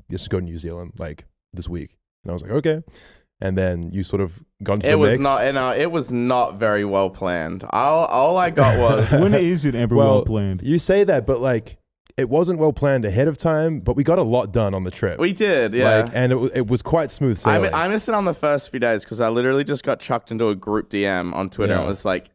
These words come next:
Speaker 2: "New Zealand dates. This is when we're leaving." I'm like, "Bro, that's
Speaker 1: Yeah.
Speaker 2: two days from now."
Speaker 1: It's how we roll, bro. Just, it's
Speaker 2: So I,
Speaker 1: spontaneous.
Speaker 2: I had to film a vid, and then I flew over, and we met. I, I went to Queenstown first night by myself.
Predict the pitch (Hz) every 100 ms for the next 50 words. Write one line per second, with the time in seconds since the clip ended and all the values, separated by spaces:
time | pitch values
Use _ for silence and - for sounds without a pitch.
0 | - 156 147 160 165 135 104 120 110 101
1 | - - 120 123 131 127 117 117 113 104
2 | 101 - 104 95 98 82 101 101 98 98
3 | - 90 85 87 - - - - - 131
4 | 127 127 123 90 82 73 80 - - -
5 | 101 117 117 110 113 104 85 - 123 139
6 | - 185 175 156 165 165 160 123 123 123
7 | 117 143 135 135 139 131 120 120 - 127
8 | - 127 143 165 151 143 - 143 123 113
9 | - 123 - 123 110 117 117 - 92 101
10 | 156